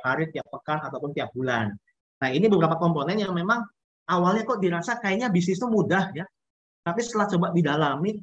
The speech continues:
dilakukan, kok banyak hal yang kita urus ternyata. Banyak banget komponen-komponen yang kita mau nggak mau harus bedah satu persatu gitu kan. Dan ternyata bahwasanya Bapak Ibu semua dan teman-teman,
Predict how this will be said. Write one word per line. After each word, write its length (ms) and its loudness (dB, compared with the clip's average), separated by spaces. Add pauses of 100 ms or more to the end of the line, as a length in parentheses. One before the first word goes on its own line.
(160)
dilakukan, 720 -2 (240)
kok 160 -6
banyak 320 4
hal 160 6
yang 240 2
kita 240 -6
urus 240 2
ternyata. 560 -4 (680)
Banyak 400 2
banget 340 4
komponen-komponen 880 0
yang 220 0 (580)
kita 240 0
mau 160 2
nggak 160 4
mau 160 4
harus 240 0
bedah 240 2
satu 160 0
persatu 540 0
gitu 180 -8
kan. 140 -10 (580)
Dan 240 2
ternyata 600 0 (340)
bahwasanya 480 -2
Bapak 300 -4
Ibu 100 -4
semua 240 -4
dan 140 0
teman-teman, 400 -6